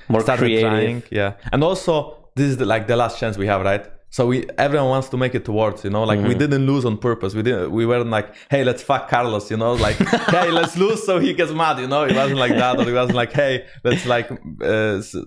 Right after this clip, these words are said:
Speaker 2: let's lose so our, all of our fans will lose hope," or something. It was basically we were trying, but it just didn't work, you know?
Speaker 1: Yeah.
Speaker 2: But after the, the week off and, like,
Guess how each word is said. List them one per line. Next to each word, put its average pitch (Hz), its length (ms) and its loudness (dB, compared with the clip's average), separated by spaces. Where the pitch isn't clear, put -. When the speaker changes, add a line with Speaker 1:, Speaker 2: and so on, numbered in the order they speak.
Speaker 2:
let's 117 240 0
lose 135 240 0
so 120 180 2
our, 120 280 0
all 117 260 -2
of 107 180 -2
our 107 140 -2
fans 110 320 -2
will 110 80 -2
lose 107 200 -2
hope," 110 260 0
or 98 60 -2
something. 98 300 -4
It 101 60 0
was 104 240 -2
basically 123 420 -2
we 110 60 0
were 107 80 0
trying, 107 540 -4
but 110 160 0
it 113 80 2
just 101 180 -2
didn't 113 200 2
work, 107 220 0
you 95 60 -4
know? 101 220 -4
Speaker 1:
Yeah. 95 120 2
Speaker 2:
But 110 100 2
after 120 260 -2
the, 113 320 0
the 110 140 -2
week 123 300 0
off 160 320 0
and, 104 240 -2
like, 98 340 -4